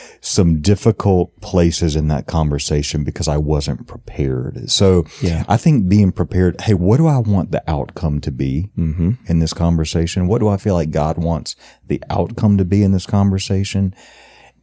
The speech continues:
Speaker 1: And getting somewhat clear on that so I've got some direction to move into.
Speaker 2: Yep.
Speaker 1: And, and, I mean, let's just be honest. Sometimes you don't know what that outcome may be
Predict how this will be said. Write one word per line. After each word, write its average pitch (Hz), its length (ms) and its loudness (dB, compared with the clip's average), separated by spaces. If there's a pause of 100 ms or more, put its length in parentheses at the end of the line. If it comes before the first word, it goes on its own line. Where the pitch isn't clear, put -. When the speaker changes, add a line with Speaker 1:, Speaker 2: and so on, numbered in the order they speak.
Speaker 1:
And 87 560 4
getting 107 340 4
somewhat 120 1080 0
clear 98 500 2
on 101 280 2
that 98 320 0
so 80 260 0
I've 82 200 -2
got 87 240 -2
some 76 300 -4
direction 78 720 -2
to 85 120 -10
move 73 720 -2 (120)
into. 71 720 -6
Speaker 2:
Yep. - 240 -4 (580)
Speaker 1:
And, 107 300 2
and, 117 340 4
I 104 60 0
mean, 113 180 8
let's 117 140 4
just - 180 -6
be 87 160 4
honest. 71 320 -2
Sometimes 107 480 2
you 85 60 2
don't 82 240 0
know 76 200 0
what 76 220 -2
that 73 160 0
outcome 78 420 -2
may 76 160 0
be 76 360 -2